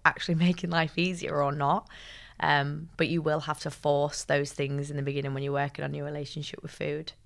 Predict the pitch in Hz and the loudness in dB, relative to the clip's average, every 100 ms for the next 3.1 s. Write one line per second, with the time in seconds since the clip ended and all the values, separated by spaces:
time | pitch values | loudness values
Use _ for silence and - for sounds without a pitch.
0 | - 156 - - - - 165 - - - | -12 -10 -8 -10 -6 -6 -8 -12 -20 -20
1 | - - - - 147 143 156 156 _ _ | -20 -20 -4 2 4 4 -2 -10 _ _
2 | _ _ _ 165 165 170 208 202 - 175 | _ _ _ 4 6 6 2 0 4 6
3 | 156 | 6